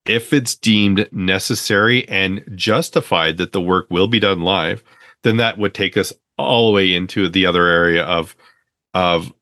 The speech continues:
of a job site assessment of how we're gonna do the work. And then, of course, that would also be associated with P P E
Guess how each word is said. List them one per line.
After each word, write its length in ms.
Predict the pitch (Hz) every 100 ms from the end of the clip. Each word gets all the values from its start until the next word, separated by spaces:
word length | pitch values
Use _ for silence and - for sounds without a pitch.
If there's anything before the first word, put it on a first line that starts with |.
| _
of 160 | 95 90
a 240 | 82 76 - _ _ _ _ _ 107
job 440 | 85 - 104 98 95
site 340 | - 98 90 -
assessment 640 | 87 - 107 104 - 107 101
of 160 | 80
how 320 | - - 101
we're 220 | 107 110 104
gonna 180 | 107
do 140 | 104 107
the 100 | 104
work. 300 | 101 113 -
And 180 | 90 90
then, 220 | 85 87 - - -
of 140 | -
course, 300 | - 104 98
that 220 | - 95 87
would 200 | 90 -
also 420 | - 98 98 95
be 160 | 90
associated 680 | 85 - 85 82 92 87 87
with 360 | 82 82 - - _ _ _ _ -
P 200 | - 101
P 320 | 92 95 87
E 520 | 98 90 87 82 82